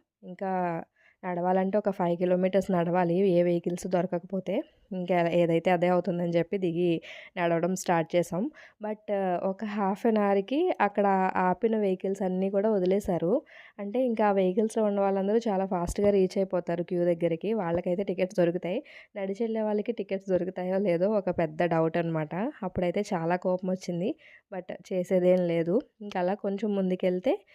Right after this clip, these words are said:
వీళ్ళని దింపేసి వచ్చే రిటర్న్ ఆటోస్ ఉంటాయి కదా, ఆ ఆటోస్ అయితే దొరికాయి.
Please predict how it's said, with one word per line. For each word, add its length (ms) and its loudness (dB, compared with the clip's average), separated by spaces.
వీళ్ళని 280 -4
దింపేసి 400 -2
వచ్చే 260 0
రిటర్న్ 300 0
ఆటోస్ 280 -2
ఉంటాయి 320 -6
కదా, 300 -6
ఆ 40 -4
ఆటోస్ 460 2
అయితే 200 2
దొరికాయి. 460 0